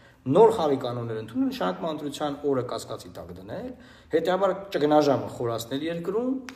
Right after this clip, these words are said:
հետևաբար այն կամքը, որ ճգնաժամը ուզում ենք լուծենք, այդ կամքը կորչում է, չկա այդ կամքը։ Այսինքն՝ առաջինը խաղի կանոնների հանգամանքն է, որ չի կարելի խաղի ընթացքում խաղի կանոնները փոխել։ Երկրորդ հանգամանքը, նայեք,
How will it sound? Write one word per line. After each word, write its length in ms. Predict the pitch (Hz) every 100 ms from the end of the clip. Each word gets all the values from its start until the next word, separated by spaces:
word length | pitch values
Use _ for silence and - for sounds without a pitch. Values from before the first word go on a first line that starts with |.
| -
հետևաբար 680 | 156 165 185 190 240 254 - - -
այն 180 | 185 175
կամքը, 360 | 156 151 147
որ 180 | 120 113
ճգնաժամը 500 | 117 - 123 117 110
ուզում 220 | 107 113
ենք 100 | 123
լուծենք, 300 | 160 - 247
այդ 160 | 208 -
կամքը 280 | 196 202 -
կորչում 380 | 135 123 - 92
է, 100 | - _ _ -
չկա 180 | - 170
այդ 160 | 123 -
կամքը։ 340 | - - - _ _ _ - - -
Այսինքն՝ 320 | - - 175 160
առաջինը 400 | 180 180 262 269
խաղի 260 | 185 180
կանոնների 520 | 180 139 135 127 123 117 -
հանգամանքն 560 | 117 127 123 120 185 -
է, 60 |
որ 160 | 117 101
չի 180 | - 185
կարելի 480 | - 147 147 165 156 - - -
խաղի 300 | - 120 113
ընթացքում 420 | 104 110 - 185
խաղի 240 | 135 117
կանոնները 480 | 104 - 92 101 170
փոխել։ 320 | - 98 - _ _ _ - - - - _ _ _ _ _ _ _ _ -
Երկրորդ 460 | 131 196 269 247 -
հանգամանքը, 640 | 127 117 95 90 85 -
նայեք, 360 | 117 117 87